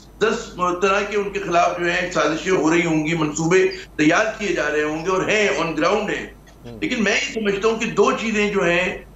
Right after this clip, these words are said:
Speaker 1: तीन चीजें इमरान साहब के हक में हैं। एक, उनकी मकबूलियत, अवामी ताकत,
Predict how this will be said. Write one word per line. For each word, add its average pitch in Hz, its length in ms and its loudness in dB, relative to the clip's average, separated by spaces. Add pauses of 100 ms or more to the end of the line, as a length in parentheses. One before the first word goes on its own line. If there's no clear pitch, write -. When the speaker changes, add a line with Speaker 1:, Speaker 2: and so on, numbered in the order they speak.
(100)
Speaker 1:
तीन 254 220 2
चीजें 226 200 2
इमरान 175 380 2
साहब 165 240 2 (100)
के 196 60 2
हक 165 240 0
में 165 100 -2
हैं। 117 240 -8 (480)
एक, 233 240 2
उनकी 220 240 -4
मकबूलियत, 196 760 0 (520)
अवामी 180 380 2
ताकत, 202 540 -2